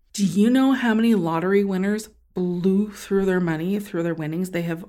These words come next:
won multiple millions of dollars, and within a short amount of time, they're absolutely broke. They come into tons of cash by sheer luck,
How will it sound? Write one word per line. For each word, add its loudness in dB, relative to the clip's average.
won 2
multiple 2
millions -2
of -8
dollars, -4
and -2
within -4
a -8
short -2
amount 0
of -6
time, -2
they're 2
absolutely 0
broke. -2
They 0
come 0
into -2
tons 0
of -2
cash -2
by -8
sheer -2
luck, 0